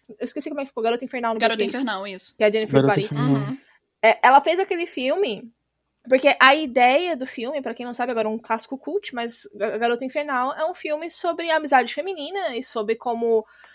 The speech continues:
Speaker 1: ah, algumas dessas amizades são tóxicas, e aí é tudo feito numa lente de filme de terror,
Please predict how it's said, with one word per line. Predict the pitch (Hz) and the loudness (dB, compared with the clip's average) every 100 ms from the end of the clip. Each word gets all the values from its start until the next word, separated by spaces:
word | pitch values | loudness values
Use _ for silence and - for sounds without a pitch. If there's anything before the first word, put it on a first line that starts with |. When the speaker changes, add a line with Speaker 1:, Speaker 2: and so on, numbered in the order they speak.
| - | -2
Speaker 1:
ah, | 220 220 | 6 8
algumas | 214 233 262 | 8 6 0
dessas | 262 262 | -2 -2
amizades | 254 240 214 | -2 0 -2
são | - 359 | -2 -6
tóxicas, | - 381 - 480 480 508 - | -2 -2 -2 -8 -4 -4 -6
e | 381 294 | -2 2
aí | 294 | 2
é | 311 | 0
tudo | 311 302 | -4 -6
feito | 330 277 269 311 | 0 0 0 -4
numa | 302 294 311 302 _ - | -4 -4 -4 -6 _ -4
lente | 294 269 269 277 320 | 0 2 0 -4 -8
de | 269 | -8
filme | 277 - 262 | -10 -8 -6
de | 262 | -6
terror, | - 294 269 | -2 0 2